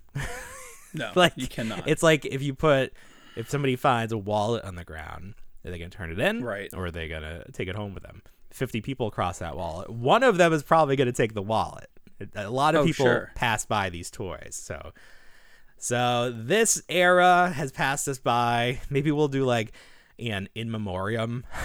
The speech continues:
Speaker 1: <laughs> of all
Speaker 2: Yeah,
Speaker 1: of the
Speaker 2: a
Speaker 1: toys.
Speaker 2: retrospective.
Speaker 1: Yeah, that, like, th-, the unfortunate toys that had to be produced during this period that'll, that'll
Speaker 2: Sure.
Speaker 1: remain Schrodinger's toy. We don't really know if these toys
Speaker 2: Well,
Speaker 1: exist in their
Speaker 2: well, we're
Speaker 1: boxes.
Speaker 2: gonna,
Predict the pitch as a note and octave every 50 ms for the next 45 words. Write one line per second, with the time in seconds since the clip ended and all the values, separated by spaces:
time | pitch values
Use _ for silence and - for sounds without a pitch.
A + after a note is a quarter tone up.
0 | - - - - - - - - - - E3+ - - - C#3+ C3+ C3 C3 E3 E3
1 | - E3 F3+ E3 - - - C3 C#3 D3 D#3 D3+ D3+ D#3 D#3+ - E3 E3+ - C#3+
2 | C3 C3 - C3+ C3+ D3 - - - - C#3+ D#3 F3 E3 D3 C3+ B2+ A#2+ A#2+ A#2+
3 | - C3+ B2+ A#2 A2 G#2+ - - - - A2+ G2+ - - - G#2 G2+ A2 A2+ G#2+
4 | G#2+ G#2+ A#2 - - A#2+ A#2+ A#2 - C3+ B2 A#2 A#2+ - - A2+ A2 G#2+ G#2+ G#2+
5 | G#2+ G#2+ G#2+ G#2 G2+ G2 G#2+ F#2+ F#2 F#2 F#2+ - - F#2+ F2 F2 G2+ A2+ G2+ F2+
6 | F2+ F#2 - - A2 F2+ F2 F2 F#2+ - - - F#2 F#2 F#2 F2 F#2 G2 - -
7 | - F2+ F2+ F2 F2 F2+ F2+ F2+ F2+ F2 F2 F2+ F2+ F#2+ - - - - - -
8 | - _ - - - - - F#2+ F#2 F2+ F#2+ G2 F#2+ F#2 - - A2 A2+ A2 A#2
9 | G2+ G2+ G#2 G#2+ G#2+ A2+ A#2 A2+ - - - G#2+ G#2+ G#2+ A2 A2 G#2+ A#2 B2 -
10 | - - G#2+ G#2 G#2+ G#2+ A2 G#2 G#2 G2+ G#2 G2 F#2 F#2+ F#2+ F#2+ G2+ G2 G2 G2
11 | F#2+ F#2 F#2 F#2+ F#2+ G2 G2+ G#2 C#3 - - - - G2+ - - - F#2+ F#2 A2+
12 | - A#2+ G2+ F#2 F#2 F2 F2 E2 - D3 D3+ D3 C3 - - - - - - -
13 | - _ _ _ _ _ _ _ _ _ _ _ F#2 F#2 F2+ - D#3+ D#3 D#3 D3
14 | C#3 C#3+ D#3 D3+ D3 D#3+ E3 E3 D3+ C3 B2